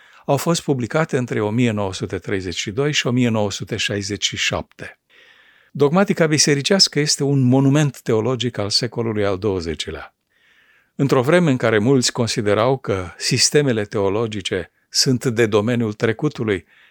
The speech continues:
și că teologia ar putea consta cel mult din monografii, Barth a scris o lucrare demnă de cele mai bune epoci ale erudiției teologice. Citind-o, se remarcă imediat cunoașterea sa profundă a tradițiilor teologice anterioare,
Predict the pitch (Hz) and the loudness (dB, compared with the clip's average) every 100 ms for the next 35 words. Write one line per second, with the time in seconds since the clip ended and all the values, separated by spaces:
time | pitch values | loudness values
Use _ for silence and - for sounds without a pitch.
0 | _ - 127 139 - 135 131 131 175 123 | _ -6 -2 -2 2 4 4 2 2 2
1 | 98 113 107 131 - 117 - 123 120 - | 0 -4 -4 -6 -4 -4 -2 -2 0 2
2 | 139 139 139 117 110 104 95 92 92 90 | 4 6 4 2 -4 -4 -4 -2 -2 -2
3 | 85 - 139 175 - _ _ _ _ - | -4 -4 -4 -4 -10 _ _ _ _ 0
4 | 127 147 - 107 - 131 135 120 107 - | 2 2 0 -2 -2 -6 -4 -4 -4 0
5 | 120 123 104 117 123 113 104 - 156 143 | 2 2 2 4 4 4 2 0 2 2
6 | 107 98 113 98 107 117 110 101 101 92 | 2 -2 -2 0 0 -2 -2 0 0 0
7 | 95 95 113 - 101 95 98 92 92 80 | 0 0 -2 0 -2 -2 -2 0 0 -4
8 | 78 - 87 - _ - - - _ _ | -6 -10 -10 -14 _ -20 -20 -20 _ _
9 | - 147 202 202 202 180 - 120 120 139 | -4 0 4 6 4 2 0 0 0 -2
10 | 139 143 143 127 110 101 131 - - 127 | 2 2 4 0 0 -2 -2 -8 -6 -2
11 | 113 123 - 107 104 123 - 127 110 - | 0 -2 -2 -4 -2 -4 -4 -2 -2 -2
12 | 156 143 120 110 98 98 98 - 131 104 | 0 2 2 0 0 -2 -4 -4 -2 0
13 | 117 143 - 104 95 98 - 104 104 113 | 0 -2 -2 -4 -4 -6 -8 -6 -4 -4
14 | 104 - 92 90 104 101 104 117 143 | -4 -4 -4 -4 -4 0 2 2 -2